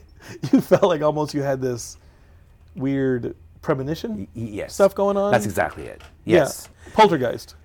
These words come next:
Speaker 2: Yes, I'd had a premonition a year before, and it all came true.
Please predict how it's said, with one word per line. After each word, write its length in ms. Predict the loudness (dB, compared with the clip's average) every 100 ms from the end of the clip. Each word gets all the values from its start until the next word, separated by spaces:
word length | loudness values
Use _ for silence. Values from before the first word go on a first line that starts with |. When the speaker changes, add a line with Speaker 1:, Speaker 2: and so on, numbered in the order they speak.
| -12
Speaker 2:
Yes, 480 | -4 2 6 6 6
I'd 160 | 6 8
had 240 | 8 8
a 60 | 8
premonition 840 | 4 0 2 0 0 0 0 -2 -4
a 80 | -2
year 240 | 2 2
before, 640 | 2 0 2 2 2 -2 -8 -20 -20 -20 -16 -4
and 840 | -2 0 -2 -2 -4 -4 -4 -6
it 100 | 2
all 120 | 2
came 200 | 2 -4
true. 280 | -10 -12 -14